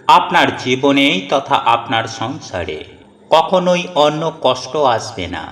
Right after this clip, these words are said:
বন্ধুরা, এই দান আপনারা যদি করতে না পারেন, তাহলে এই আনাজ দান করার পরিবর্তে আপনারা পাঁচটা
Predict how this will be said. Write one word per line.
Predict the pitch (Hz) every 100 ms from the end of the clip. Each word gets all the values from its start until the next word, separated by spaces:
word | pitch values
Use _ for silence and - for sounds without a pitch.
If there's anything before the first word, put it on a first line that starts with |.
| - - 123
বন্ধুরা, | 123 127 127 120 123
এই | 123 113
দান | 117 120 127 123 123
আপনারা | 123 147 151 151
যদি | 143 -
করতে | 110 110 127 123
না | 107 -
পারেন, | 110 92 80 82 - 160
তাহলে | 160 190 190 - 147
এই | 147 143 139
আনাজ | 156 165 135 - 110
দান | 123 147 -
করার | 143 139 135 113
পরিবর্তে | 117 120 - 90 85 - - - - - - 135
আপনারা | 139 156 147 -
পাঁচটা | 127 131 - 135